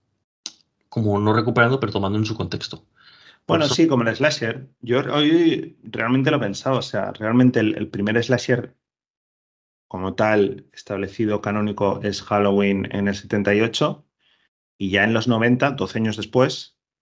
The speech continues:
Speaker 2: estamos considerando que el slasher está caducado y, eh, catorce o quince, no, noventa y seis, dieciocho años después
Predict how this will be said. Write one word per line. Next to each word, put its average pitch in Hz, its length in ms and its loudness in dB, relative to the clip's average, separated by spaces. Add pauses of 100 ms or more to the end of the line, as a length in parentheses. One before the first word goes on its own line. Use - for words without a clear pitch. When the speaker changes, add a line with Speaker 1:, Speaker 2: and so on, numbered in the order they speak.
(560)
Speaker 2:
estamos 117 280 -2
considerando 127 600 4
que 101 80 -8
el 101 100 -2
slasher 98 280 -4
está 98 200 -10
caducado 117 600 0 (680)
y, 101 460 -6
eh, 87 760 -6
catorce 107 480 0
o 110 120 0
quince, 113 400 -2
no, 95 280 -8 (120)
noventa 101 340 0
y 95 60 -2
seis, 135 680 2 (480)
dieciocho 113 640 2
años 123 180 6
después 135 640 0